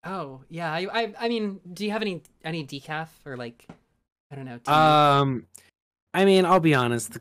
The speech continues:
Speaker 2: the, the, the, there's probably, like, maybe five percent caffeine of, like, a regular cup of coffee in those things. I'm pretty sure they're just, like, Freed Dry's flavored dirt.
Speaker 1: <laughs> Well, I, you know, I'll, I'll drink the sludge. I,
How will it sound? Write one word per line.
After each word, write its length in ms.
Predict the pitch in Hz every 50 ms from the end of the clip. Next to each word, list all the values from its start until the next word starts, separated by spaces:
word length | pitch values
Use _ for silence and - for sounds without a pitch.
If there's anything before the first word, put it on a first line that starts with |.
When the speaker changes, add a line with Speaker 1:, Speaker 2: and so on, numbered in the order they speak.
| - -
Speaker 2:
the, 200 | 143 147 143 127
the, 460 | 113 131 143 147 139 139 135 135 117 107
the, 340 | 143 143 135 131 127 113 117
there's 220 | 143 151 151 139
probably, 640 | - - 190 180 165 147 147 139 131 143 135 127 123
like, 360 | 117 113 110 107 107 110 - - _ _ _ _ _ _ _ _ _ _
maybe 480 | - 131 131 131 127 127 123 120 120 117
five 360 | - - 120 110 107 104 -
percent 400 | - 113 - - 117 110 95 -
caffeine 720 | - 120 110 107 - - 117 110 107 110 113 113 107 - _ _ _ -
of, 300 | - 120 120 110 104 110
like, 180 | 107 107 98
a 60 | 110 107
regular 340 | 101 104 104 110 107 110
cup 240 | 107 - 113 110 -
of 80 | 117 104
coffee 380 | - 117 113 113 - - 123
in 120 | 120 113 113
those 240 | 120 117 113 - -
things. 440 | - 127 123 120 120 120 113 -
I'm 80 | 117 110
pretty 240 | - - 135 127 120
sure 240 | - - 123 110 104
they're 160 | 107 107 104
just, 400 | 101 113 107 101 - - _ - - - _ _ _ - - 214 _ -
like, 220 | 113 98 95 - _ _ _ _ _ _ -
Freed 380 | - - 139 123 113 107 113 104
Dry's 380 | - 120 110 107 104 98 -
flavored 500 | - - 117 107 101 98 98 98 104 - _ -
dirt. 280 | 104 95 95 95 - _ _ _ _ _ - _ _ _ _ _ -
Speaker 1:
<laughs> 80 | - - - - - - 220 - _ _ _ _ _ _ _ _ _ _ _ -
Well, 320 | - 160 139 139 135 135 _ _ _ _ _ -
I, 260 | 160 165 160 151 143 143 143 156
you 120 | 156 151
know, 240 | 139 131 131 139 139 151
I'll, 220 | 151 151 156 -
I'll 160 | - 180 185 180
drink 220 | 156 156 131 123
the 80 | - 127
sludge. 420 | - - 117 107 107 135 - -
I, 200 | 147 143 131